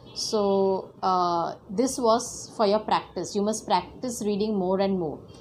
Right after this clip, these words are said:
If you read more and more books, then you will understand, uh,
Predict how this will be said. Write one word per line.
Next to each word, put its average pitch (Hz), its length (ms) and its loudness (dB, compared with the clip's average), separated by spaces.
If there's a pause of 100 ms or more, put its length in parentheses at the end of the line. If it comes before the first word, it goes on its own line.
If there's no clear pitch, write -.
(140)
If 220 140 0
you 262 60 4
read 277 200 2
more 262 240 4
and 269 140 4
more 269 180 4
books, - 500 -4 (200)
then 196 140 2
you 196 80 4
will 202 120 4
understand, 196 720 0 (720)
uh, - 120 -12